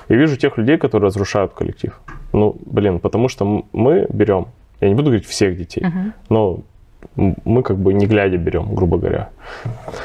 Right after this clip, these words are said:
Speaker 1: Вот. А потом такое узнается. Как сохранить этот коллектив? И насколько эта атмосфера внутри важна вообще в целом для достижения результата?
Speaker 2: А, смотри, а,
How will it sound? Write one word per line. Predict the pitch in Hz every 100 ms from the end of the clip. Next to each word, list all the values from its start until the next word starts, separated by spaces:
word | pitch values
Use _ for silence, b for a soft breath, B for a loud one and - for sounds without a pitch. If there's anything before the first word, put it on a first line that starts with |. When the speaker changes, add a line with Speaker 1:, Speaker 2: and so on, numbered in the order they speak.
| B B
Speaker 1:
Вот. | 104 107 92
А | 90
потом | 123 170 160
такое | - 127 131
узнается. | 110 98 104 101 - - - -
Как | 135 135 -
сохранить | 120 - 135 170
этот | 156 95
коллектив? | - 92 - - -
И | -
насколько | 107 - 143 -
эта | 107 98
атмосфера | - 101 - 123 104
внутри | 98 - 107
важна | 95 90 101
вообще | 98 85 -
в | -
целом | 113 123
для | 101
достижения | 95 - - 101 104 98
результата? | 92 92 85 85 82 - - _ - - - B B B B B B B B - -
Speaker 2:
А, | 175 156 147
смотри, | - 175 175 160 143 139 -
а, | 156 151